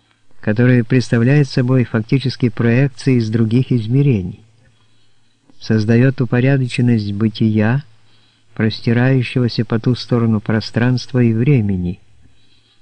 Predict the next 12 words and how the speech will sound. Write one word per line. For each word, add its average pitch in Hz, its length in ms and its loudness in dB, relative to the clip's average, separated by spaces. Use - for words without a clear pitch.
Мозг — 113 580 2
это 123 240 0
голограмма, 120 1080 2
окутанная 131 840 0
голографической 113 1080 0
вселенной. 98 760 -4
Что - 240 -4
такое 165 400 2
голограмма, 139 840 2
сегодня 131 460 0
знает 127 340 0
каждый. 101 640 -4